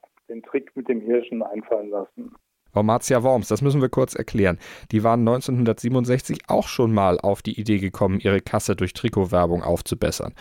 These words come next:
Speaker 2: Worms spielte damals in der Regionalliga Südwest und hatte Finanzprobleme.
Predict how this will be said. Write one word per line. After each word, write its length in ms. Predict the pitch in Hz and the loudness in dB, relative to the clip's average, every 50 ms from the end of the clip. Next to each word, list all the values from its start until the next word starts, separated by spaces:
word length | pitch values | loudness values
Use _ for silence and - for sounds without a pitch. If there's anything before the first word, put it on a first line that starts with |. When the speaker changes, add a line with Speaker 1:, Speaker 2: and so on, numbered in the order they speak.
| - - - - - | -20 -20 -20 -18 -8
Speaker 2:
Worms 260 | - 98 104 113 139 - | -2 0 0 0 0 -2
spielte 320 | - - 131 131 120 113 | -4 0 0 0 0 0
damals 360 | - 113 107 113 120 120 - | 0 2 2 2 2 0 -2
in 140 | - - 113 | -2 0 2
der 140 | 104 101 98 | 2 2 2
Regionalliga 680 | 117 110 98 98 101 101 101 110 120 120 120 113 107 | 2 2 2 2 4 4 2 2 2 2 2 2 2
Südwest 580 | 98 - 110 98 - - 113 127 - - - - | 0 0 -2 -4 0 0 0 0 0 -4 -8 -4
und 200 | - 127 123 - | -4 -4 -4 -2
hatte 300 | 98 98 - 107 107 110 _ | -4 -2 0 0 0 -2 _
Finanzprobleme. 880 | _ - 123 123 117 90 - - - - - - - - 55 - - | _ -8 -4 -2 -2 -2 -4 -4 -6 -6 -8 -6 -8 -12 -12 -12 -14